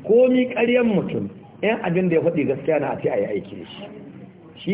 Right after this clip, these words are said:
yasa aka cewa, ko da malami fajiri na,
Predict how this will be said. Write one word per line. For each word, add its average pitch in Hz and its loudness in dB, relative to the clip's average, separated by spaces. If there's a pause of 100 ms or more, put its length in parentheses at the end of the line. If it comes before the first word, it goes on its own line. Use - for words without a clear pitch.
yasa 170 0
aka 160 -2 (120)
cewa, 101 -2 (520)
ko 240 8
da 190 4
malami 165 2
fajiri 135 0
na, 98 -4